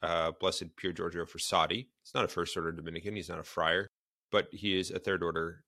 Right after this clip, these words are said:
Dominican. Was, I guess, we, what would you say is, was? I mean, we make vows until death. I think we're Dominicans in heaven. So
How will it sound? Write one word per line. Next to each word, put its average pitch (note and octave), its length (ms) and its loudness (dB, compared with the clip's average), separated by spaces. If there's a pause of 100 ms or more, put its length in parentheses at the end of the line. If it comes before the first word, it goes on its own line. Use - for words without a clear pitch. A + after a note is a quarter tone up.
(140)
Dominican. E2 460 -8
Was, G2+ 480 4 (680)
I C#3 60 0
guess, A3+ 200 0
we, - 320 -4
what A2 560 -4
would A2+ 140 -4
you A2 60 -8
say A2 140 2
is, A2 300 0
was? A2 540 0
I - 20 -10
mean, F2 300 -4 (160)
we G#2+ 80 -6
make D3 200 -2
vows G2 260 6
until E2 200 -6
death. E2 440 2
I D#2+ 80 0
think E2 200 -6
we're E2 100 -4
Dominicans D#2+ 500 -10
in E2 100 -10
heaven. F2 400 -6
So E2+ 400 -4